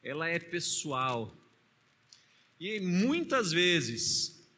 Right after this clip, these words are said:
é em situações que nos desagradam, que nos entristecem,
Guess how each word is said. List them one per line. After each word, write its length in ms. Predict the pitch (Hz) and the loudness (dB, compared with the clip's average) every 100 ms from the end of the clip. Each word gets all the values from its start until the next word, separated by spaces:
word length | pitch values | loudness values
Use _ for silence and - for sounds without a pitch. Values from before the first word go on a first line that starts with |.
| - | -8
é 120 | 165 | -4
em 120 | 220 | 0
situações 680 | 220 208 - 202 - 214 208 | 0 0 -2 -2 0 0 0
que 140 | - 208 | -2 -2
nos 200 | 208 - | 0 -2
desagradam, 1120 | 185 185 190 147 143 139 139 123 113 107 95 - _ _ _ _ _ _ _ _ _ - | -4 0 0 2 0 2 0 0 -4 -8 -12 -20 _ _ _ _ _ _ _ _ _ -10
que 120 | 202 | -2
nos 160 | 208 | 0
entristecem, 1300 | 180 202 180 160 - - 160 156 147 - - - 120 | 0 0 -2 -2 -2 -2 0 2 2 0 -2 -2 -6